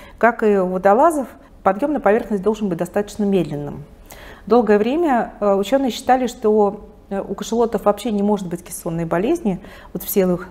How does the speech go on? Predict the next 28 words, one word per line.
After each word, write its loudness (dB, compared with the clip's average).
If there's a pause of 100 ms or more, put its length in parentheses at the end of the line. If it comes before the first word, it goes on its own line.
(160)
разнообразных 0
адаптаций, -2
но 0
оказывается, 2
это -2
не -2
так. -2 (720)
И 6
в 2
двухтысячных 0
годах, 4
когда 0
происходили, 0 (400)
э, 0
учения 2
военные, 2 (480)
э, 0
в -10
Тихом -2
океане, 2 (420)
э, -4
оказалось, 2
что, 4
э, -2
была 4
массовая 0
гибель -8
кашалотов, -4